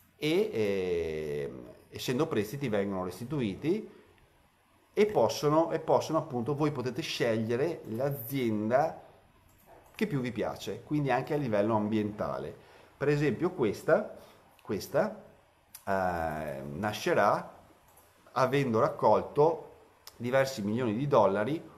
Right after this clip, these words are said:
con questa richiesta di fondi a cui hanno risposto centinaia di migliaia di cittadini da, da tutto il mondo, eh, appunto prestando del, del denaro. Ribadisco, ci sono,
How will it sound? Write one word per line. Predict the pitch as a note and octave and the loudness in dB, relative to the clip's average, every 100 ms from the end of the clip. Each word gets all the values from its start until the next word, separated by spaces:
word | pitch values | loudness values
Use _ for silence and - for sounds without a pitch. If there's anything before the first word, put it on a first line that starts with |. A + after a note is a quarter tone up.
| - | -6
con | B2+ B2 C3 D3+ D#3+ | -2 0 0 -2 -4
questa | B2+ G#2+ - C3 | -2 -2 0 -2
richiesta | C#3 C#3+ G#2+ G2+ - C3 C3+ - - | -2 -4 -6 -6 4 4 4 -8 -14
di | B2+ | -8
fondi | C#3+ C#3+ A#2 G#2+ C#3+ | -4 2 2 2 2
a | F3 | 0
cui | - C3 | -2 0
hanno | A2 | 0
risposto | C3 C#3+ G2+ - C3 | -2 -2 -2 0 -4
centinaia | - A2 C3 A#2 G#2+ | -6 -8 -4 -2 -2
di | F#2+ | -2
migliaia | F#2 G2+ G#2+ F2 | -4 0 2 0
di | F2 | -4
cittadini | G#2 - A2 A2 G2+ | -10 -6 -2 -2 -2
da, | E2+ - | -6 -10
da | F#2+ | -12
tutto | - A#2 D#3+ | -8 -6 -2
il | |
mondo, | C#3 G2 F2 G#2 A#2+ - - - - | -2 -2 -2 -2 -4 -8 -20 -20 -4
eh, | |
appunto | F#2 E2 D#2+ B2 A2 | 0 0 -2 -4 -6
prestando | F2 G#2 D3 A#2 | -6 0 2 2
del, | G2 D#3 D#3+ | 0 0 0
del | A#2 A2 | 0 2
denaro. | D3 G#2+ G#2+ C3 - | 2 2 2 0 -2
Ribadisco, | G#2 A2 B2 F#2+ - A#2 A2 - - - - _ | -4 0 0 -2 -6 -2 -2 -4 -16 -20 -20 _
ci | - A2 | -12 -8
sono, | A#2 A2 A2 | -4 -4 -4